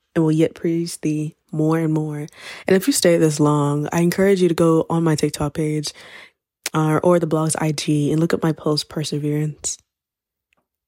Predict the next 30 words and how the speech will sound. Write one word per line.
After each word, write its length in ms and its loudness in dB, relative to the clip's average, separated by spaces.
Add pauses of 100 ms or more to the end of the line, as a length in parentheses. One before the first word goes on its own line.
It 80 0
says, 120 2
"But 160 0
I 140 0
will 80 2
hope 240 -2
continually 640 -2
and 80 -2
will 80 -2
yet 300 -4
praise 320 0
thee 100 0
more 300 -2
and 240 -4
more." 420 0 (140)
It's 180 -2
just 160 -6
like 140 0
Romans 340 2
twelve 300 2
twelve. 480 -4
It's 140 -4
just 120 -6
like 120 0
Romans 320 -2
five, 500 0
what, 320 -2
one 180 2
through 140 -2
five. 480 -6